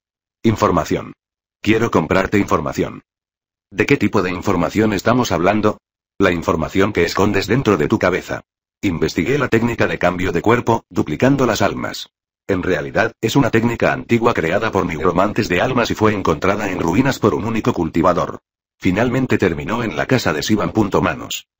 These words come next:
Por lo que sé, tienes un alma dormida de Sivan dentro de tu cabeza. Quiero obtener la información de eso. Sabe mucha más información que cualquiera de los otros miembros del clan y tiene la información del enorme poder que ha escondido más profundamente.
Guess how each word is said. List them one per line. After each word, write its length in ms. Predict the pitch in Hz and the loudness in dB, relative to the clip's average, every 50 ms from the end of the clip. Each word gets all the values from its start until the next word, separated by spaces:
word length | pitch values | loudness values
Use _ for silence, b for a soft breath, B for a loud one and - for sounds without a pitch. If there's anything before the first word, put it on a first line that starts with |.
| _ _ _ _ _ _ _ _ _ _ | _ _ _ _ _ _ _ _ _ _
Por 180 | - 104 101 98 | 0 0 2 2
lo 120 | 101 98 | 2 0
que 80 | - 92 | 0 0
sé, 240 | - - 117 131 - _ | 0 2 0 0 -2 _
tienes 340 | - 117 127 135 139 - - | 2 2 2 2 2 0 0
un 100 | 95 92 | 0 2
alma 220 | 113 131 120 131 | 2 0 0 -2
dormida 400 | 85 90 90 82 87 98 101 110 | -2 -4 -4 -4 -4 -2 0 0
de 80 | 101 104 | 2 2
Sivan 320 | 101 - 107 104 92 80 | 0 0 0 0 0 0
dentro 300 | 78 107 120 117 - 101 | 0 0 2 2 2 2
de 100 | 90 73 | 2 2
tu 100 | 69 - | 2 0
cabeza. 460 | 107 - 92 90 87 - - - - - _ _ _ _ _ _ _ - | 2 2 2 0 0 -2 -6 -8 -10 -10 _ _ _ _ _ _ _ -2
Quiero 300 | - 104 110 110 117 80 | 2 2 4 4 2 0
obtener 400 | - - 92 87 92 - 90 87 | 0 -2 -2 -2 -2 -2 0 0
la 100 | 90 85 | 0 0
información 560 | 80 - - 127 107 101 87 - 110 117 120 | 0 0 0 2 2 2 2 2 2 0 0
de 140 | 107 95 85 | -2 -4 -4
eso. 260 | 76 - 67 - - _ _ _ _ _ _ _ _ | -4 -6 -6 -8 -10 _ _ _ _ _ _ _ _
Sabe 300 | - - - 107 107 113 | -4 -2 0 0 2 2
mucha 260 | 98 104 113 - 98 | 0 0 0 0 0
más 200 | 78 98 113 - | 0 0 0 0
información 560 | 123 101 - 95 87 80 76 - 107 117 110 101 | 0 -2 0 0 -2 -2 0 2 2 2 2 2
que 120 | - 101 | 0 -2
cualquiera 460 | - - 69 67 - 92 98 98 110 | 0 0 -2 0 0 2 2 2 2
de 100 | 95 92 | 2 0
los 200 | 80 78 76 - | 0 0 0 0
otros 260 | 120 - 113 107 - | 0 0 0 -2 -2
miembros 400 | 85 95 107 110 110 113 110 95 | -2 -4 -4 -4 -4 -4 -4 -2
del 140 | 101 104 92 | -2 -2 0
clan 220 | - 95 95 107 110 | 0 0 0 2 0
y 60 | 92 | 0
tiene 200 | - 107 107 92 | 0 0 0 0
la 100 | 90 92 | -2 -4
información 540 | 87 - 131 117 104 95 - 110 107 117 120 | -2 0 2 2 2 2 2 2 2 2 2
del 140 | 113 87 | 0 -2
enorme 360 | 78 73 - 107 110 117 92 87 | -2 0 0 0 0 0 0 0
poder 280 | 90 87 90 104 - | 0 -2 -2 -2 -2
que 140 | - 98 98 | 0 0 0
ha 60 | - | 0
escondido 480 | 123 120 - - 107 92 90 98 110 110 | -2 -2 0 0 2 2 2 0 0 0
más 160 | 104 113 113 | 0 -2 0
profundamente. 800 | - - 80 - - 120 120 95 92 87 87 76 67 - - - | -2 -2 0 2 2 2 4 2 2 0 0 -4 -6 -8 -10 -12